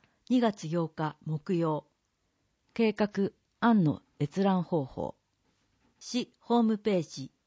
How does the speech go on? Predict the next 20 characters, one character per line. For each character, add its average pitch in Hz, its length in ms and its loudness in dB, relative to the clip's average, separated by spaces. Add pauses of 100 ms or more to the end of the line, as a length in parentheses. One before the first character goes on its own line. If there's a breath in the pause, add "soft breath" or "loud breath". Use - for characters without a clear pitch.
(380)
ア 226 140 0
イ 226 100 2
デ 196 120 -4
ィ - 100 0
ー - 60 -10 (300)
一 233 280 -4
八 233 320 -4
八 220 400 -4
二 196 240 0
七、 147 340 -6 (640)
福 - 220 -6
祉 247 200 -2
支 214 200 -4
援 202 180 -2
課、 175 300 -8 (500)
北 196 260 -4
部 233 140 0
事 208 120 -4
務 180 120 0
所、 139 340 -8